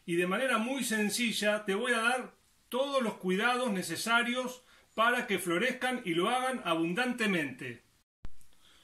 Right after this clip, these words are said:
Son orquídeas de fácil cultivo, pero que a ciertas personas se les puede resistir la floración por varios motivos. No hay un solo factor por el cual las plantas no florecen.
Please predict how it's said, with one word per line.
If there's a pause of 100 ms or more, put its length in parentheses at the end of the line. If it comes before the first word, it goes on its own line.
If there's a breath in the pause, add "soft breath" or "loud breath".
Son
orquídeas
de
fácil
cultivo,
pero
que
a
ciertas
personas
se
les
puede
resistir
la
floración (180)
por
varios
motivos.
No
hay
un
solo (180 loud breath)
factor
por
el
cual
las
plantas
no
florecen.